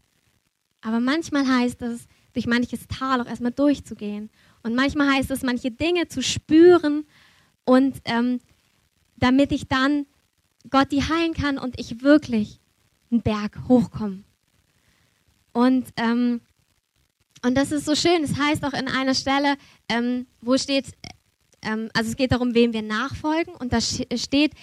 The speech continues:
„Schaut den Ausgang von ihnen an.“ Schaut auf deren Ausgang.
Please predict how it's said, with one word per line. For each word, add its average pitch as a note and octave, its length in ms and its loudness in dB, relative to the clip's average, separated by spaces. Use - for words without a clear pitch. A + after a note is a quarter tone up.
„Schaut D4 440 2
den C4+ 200 0
Ausgang B3+ 520 -2
von A3 200 -8
ihnen A3 200 -8
an.“ G3+ 300 -12
Schaut E4+ 320 2
auf C#4 180 0
deren C4+ 260 2
Ausgang. A3 640 -6